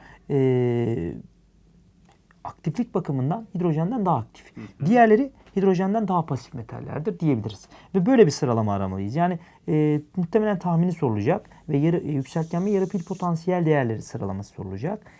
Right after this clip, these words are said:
Speaker 1: Yani elektron verme istekleri sıralanacak. E, buradan şöyle bir ifade çıkabilir. M hidrojenden aktif. Sonra da ne olabilir? M N olabilir. Pardon, K N olabilir veya N K olabilir. M'nin en büyük olması lazım.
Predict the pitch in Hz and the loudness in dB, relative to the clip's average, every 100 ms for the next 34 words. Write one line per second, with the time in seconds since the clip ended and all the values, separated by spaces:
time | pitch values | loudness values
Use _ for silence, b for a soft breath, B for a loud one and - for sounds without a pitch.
0 | b 226 175 240 190 - 202 190 185 180 | b -2 0 2 0 2 0 4 4 2
1 | 160 - 117 117 101 - 110 95 95 - | -2 -2 -6 -6 -8 -8 -10 -10 -12 -16
2 | - - b b b b b _ - - | -20 -20 b b b b b _ -16 -16
3 | - - 214 208 208 254 233 - 202 185 | -16 -2 2 4 2 -2 -8 2 4 4
4 | 170 175 190 226 - 196 151 - - b | 2 2 0 -2 -2 0 0 -2 -12 b
5 | b - 165 196 180 147 127 160 214 160 | b -4 0 2 2 2 2 2 2 2
6 | - - - - b b - - 220 185 | 0 -20 -20 -20 b b -16 -2 2 4
7 | 123 - - b b b b _ - 175 | 4 2 -2 b b b b _ -4 2
8 | 214 135 107 170 - - 143 175 170 127 | 4 4 2 -2 -8 -4 2 4 4 2
9 | 104 101 120 214 - _ _ - 143 110 | 0 -2 -4 -6 -8 _ _ 0 2 2
10 | 95 - - 180 165 110 101 107 202 208 | -2 -2 4 6 6 2 0 -2 0 2
11 | 202 208 220 - 147 104 101 92 - - | 2 4 2 6 6 6 0 -6 -12 -20
12 | b b 156 185 254 247 180 123 123 104 | b b 2 4 4 4 4 4 2 0
13 | 101 - 95 98 - | -6 -6 -8 -8 -18